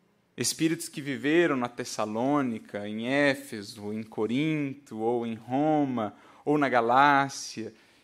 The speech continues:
e que tiveram a ocasião singular, extremamente valiosa,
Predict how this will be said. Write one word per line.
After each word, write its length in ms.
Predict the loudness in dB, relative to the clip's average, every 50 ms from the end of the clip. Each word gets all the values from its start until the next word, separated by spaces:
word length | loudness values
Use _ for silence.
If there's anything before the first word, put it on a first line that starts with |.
| _ -14
e 80 | -8
que 120 | -6 -6 -6
tiveram 760 | -4 -4 -4 -2 2 4 4 6 6 6 6 4 4 2 0
a 60 | 0
ocasião 1000 | -2 -2 -4 -6 -6 -6 -6 -4 -4 -2 0 0 2 2 2 0 0 -2 -6 -8
singular, 1000 | -10 -12 -12 -12 -12 -10 -10 -10 -8 -6 -6 -4 -2 -2 0 0 0 -2 -2 -6
extremamente 760 | -8 -10 -12 -8 -4 -4 -2 -2 -2 -2 -4 -4 -6 -8 -8
valiosa, 680 | -6 -4 -4 -4 -2 -2 -2 0 -2 -2 -4 -8 -12